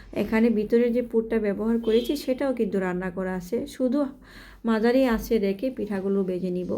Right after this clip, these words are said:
আর যে পিঠাগুলো সংরক্ষণ করবেন সেইগুলো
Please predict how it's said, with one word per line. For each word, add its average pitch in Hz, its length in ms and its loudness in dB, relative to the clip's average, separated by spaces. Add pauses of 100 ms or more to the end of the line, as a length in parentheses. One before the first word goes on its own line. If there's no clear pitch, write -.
(100)
আর 226 220 2
যে 254 140 4
পিঠাগুলো 262 440 0
সংরক্ষণ 226 640 -2
করবেন 202 400 0 (420)
সেইগুলো 247 480 4